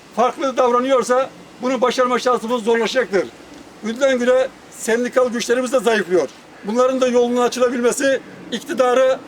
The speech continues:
ders vermektir. İktidara en azından işçi sınıfı iktidarına,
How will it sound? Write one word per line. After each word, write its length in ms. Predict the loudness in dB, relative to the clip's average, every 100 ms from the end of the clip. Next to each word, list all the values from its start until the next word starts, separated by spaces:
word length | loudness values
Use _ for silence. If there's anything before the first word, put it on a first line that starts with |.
| -18 -2
ders 260 | 0 2 0
vermektir. 480 | 0 -2 -2 -2 -4 -10 -10 -8
İktidara 640 | -4 0 2 4 2 2 -4 -6 -2
en 100 | 0
azından 380 | 2 2 0 -4 -14 -10
işçi 220 | -6 -4
sınıfı 300 | -2 -2 -2
iktidarına, 640 | -4 0 0 0 0 -2